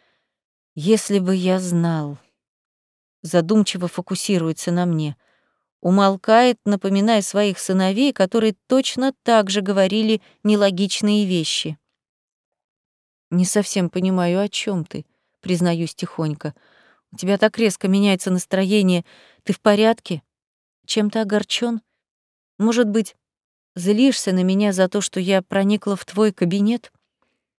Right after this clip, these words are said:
Виктор отрицательно качает головой.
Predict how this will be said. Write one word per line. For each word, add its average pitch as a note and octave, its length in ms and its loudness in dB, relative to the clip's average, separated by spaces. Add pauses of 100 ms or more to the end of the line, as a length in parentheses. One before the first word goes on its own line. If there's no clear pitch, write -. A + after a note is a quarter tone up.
(360)
Виктор G3+ 360 0
отрицательно F3+ 680 0
качает E3 400 0
головой. D#3+ 500 -2